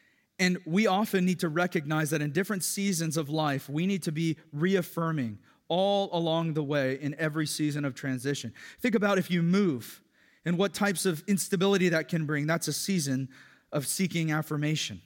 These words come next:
seeking to praise. When there's loss, job, loved one, good friends, that's a season of transition in which we can look to love and affirm and reaffirm our love for them.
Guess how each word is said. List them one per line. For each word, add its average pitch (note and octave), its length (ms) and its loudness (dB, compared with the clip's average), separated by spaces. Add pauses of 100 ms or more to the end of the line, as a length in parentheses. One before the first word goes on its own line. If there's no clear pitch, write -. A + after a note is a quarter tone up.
(160)
seeking D3 420 -4
to C#3 80 -4
praise. C#3+ 640 -4 (460)
When F#3 120 4
there's E3+ 220 2
loss, F3 720 0 (480)
job, F3 580 2 (240)
loved E3 360 2
one, A#2+ 320 -4 (260)
good F#3+ 260 2
friends, E3+ 640 -2
that's F3+ 300 0
a F3 40 2
season F#3 400 2
of E3 120 0
transition E3+ 580 -2
in D#3+ 120 0
which D#3+ 160 -4
we F3+ 80 0
can E3 200 -2
look E3 200 0 (280)
to F3+ 100 2
love F3+ 320 4
and E3+ 80 0
affirm F3+ 380 0
and D#3+ 200 0
reaffirm F#3 540 2
our E3 140 2
love E3+ 240 2
for - 180 -10
them. G2+ 280 -8